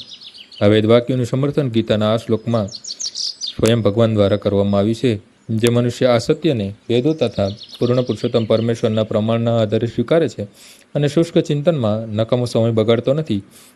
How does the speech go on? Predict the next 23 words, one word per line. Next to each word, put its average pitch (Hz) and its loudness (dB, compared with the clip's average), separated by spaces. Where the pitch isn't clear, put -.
તે 131 4
મુક્તિની 147 2
સર્વોચ્ચ 131 0
પૂર્ણાવસ્થાને 131 0
પ્રાપ્ત 104 -2
કરે 98 -2
છે. 101 -12
આ 110 0
સત્યને 110 2
શ્રદ્ધાપૂર્વક 117 0
સ્વીકારવામાં 120 2
મા-, 104 0
માત્રથી 113 -2
મનુષ્ય 113 -2
નિઃસંદેહ 117 0
મુક્તિ 107 -4
પામી 104 0
શકે 101 -6
છે. 101 -4
વસ્તુતઃ 117 2
તત 123 2
ત્વમ 120 -2
અસ્તિ - -6